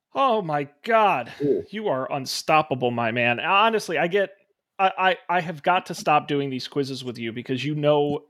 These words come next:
Speaker 1: so much more stuff than me, but you can go from, like, ancient Greece to, like, Spyro and Mario.
Speaker 2: We gotta, we gotta do some, uh,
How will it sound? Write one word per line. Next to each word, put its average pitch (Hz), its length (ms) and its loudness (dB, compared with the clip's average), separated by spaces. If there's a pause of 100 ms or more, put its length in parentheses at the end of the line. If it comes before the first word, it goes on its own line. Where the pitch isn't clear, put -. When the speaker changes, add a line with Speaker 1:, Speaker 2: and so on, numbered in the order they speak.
(480)
Speaker 1:
so 202 200 2
much 214 200 0
more 170 140 -2
stuff - 460 -2
than 214 160 -2
me, 247 220 -4
but - 140 -2
you 180 120 -4
can 214 160 -4
go 180 180 6
from, 160 200 -4
like, 143 320 2
ancient 156 420 -4
Greece 143 560 -6
to, 170 140 0
like, 131 440 0 (120)
Spyro 131 760 0
and 113 120 -6
Mario. 90 580 -4 (1400)
Speaker 2:
We 139 80 2
gotta, 254 260 0
we 202 140 0
gotta 254 240 2
do 220 160 0
some, 214 260 0
uh, 202 380 2